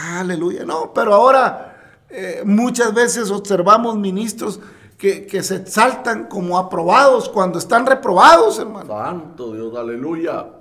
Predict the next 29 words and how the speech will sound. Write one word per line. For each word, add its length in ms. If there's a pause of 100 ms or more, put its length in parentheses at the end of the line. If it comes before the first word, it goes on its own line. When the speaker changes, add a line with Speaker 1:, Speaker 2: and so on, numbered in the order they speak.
(140)
Speaker 1:
Pues 200
ese, 200 (680)
bueno, 240
examinémonos. 920 (260)
Speaker 2:
Amén. 380
Speaker 1:
Eh, 60 (120)
eh, 160 (140)
hacen, 880
eh, 300
toda 540
una 240
faramaya 1160
y 160
andan 800
y, 120
y, 420
y, 380
y 60
haciendo 380
acepción 720
de, 140
de 160
hermanos, 540 (220)
haciendo 440
acepción 540
de 80
personas, 680 (280)
eh, 220
subestimando 1120